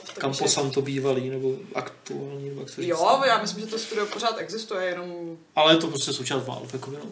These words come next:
Speaker 2: Ale to vypadá fakt moc pěkně, takže In the Valley of Gods a, a ten
Speaker 1: Outer
Speaker 2: Outer
Speaker 1: Worlds.
Speaker 2: Worlds, že jo, to tam má, to tam má více z nás napsáno.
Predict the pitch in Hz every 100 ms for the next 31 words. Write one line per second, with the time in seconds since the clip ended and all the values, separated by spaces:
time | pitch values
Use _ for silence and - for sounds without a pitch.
0 | - 151 156 156 180 185 175 170 165 156
1 | - 135 131 165 156 156 160 156 147 143
2 | 143 - - 143 135 131 131 135 127 -
3 | _ _ - _ 180 190 175 165 160 175
4 | 143 131 131 139 131 135 139 139 139 -
5 | 143 139 139 135 135 - 143 131 120 131
6 | - 135